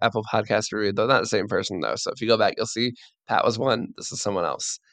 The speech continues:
Uh, we also got a very long email from a person listening to the show, Ethan Goforth. It was really cool to hear from you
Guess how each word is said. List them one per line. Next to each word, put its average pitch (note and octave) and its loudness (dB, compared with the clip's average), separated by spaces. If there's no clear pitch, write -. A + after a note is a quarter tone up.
Uh, C#3 6
we D#3+ 6
also F#3+ 6
got F#3 6
a C3+ 6
very C3 6
long C3 4
email A#2 4
from A2 2
a G#2 -2
person C3 2
listening B2 4
to A#2 4
the A#2 0
show, A2+ 4
Ethan A#2+ 0
Goforth. B2 4
It D#2+ -6
was A2 0
really A#2 6
cool A#2+ 0
to A#2+ -6
hear A#2 0
from G#2+ -6
you A#2 6